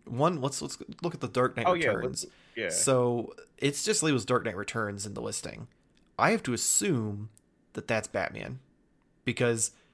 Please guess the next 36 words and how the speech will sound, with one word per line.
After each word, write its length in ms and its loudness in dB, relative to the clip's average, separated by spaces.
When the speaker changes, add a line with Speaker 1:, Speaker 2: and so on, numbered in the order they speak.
Speaker 2:
Mm-hmm. 140 -6
Speaker 1:
otherwise, 640 4
I 80 2
feel 160 2
like 80 2
they 100 2
would 80 0
have 80 -4
specified, 600 -2
like, 140 -4
Dark 160 -2
Knight 80 -8
Returns 420 -4
Joker 560 0
or 80 -8
Dark 160 -4
Knight 100 -8
Returns 300 4
Speaker 2:
Right. 120 -6
Speaker 1:
Superman. 760 -2
So 640 0
I'm 120 2
very 200 4
curious 420 2
if 120 -2
they 120 0
do 440 -4
a 80 0
Dark 240 0
Knight 140 -4
Returns 280 -4
Batman 560 0
for 140 -6
this 180 -4
line. 280 -2
Speaker 2:
Uh-huh. 160 -8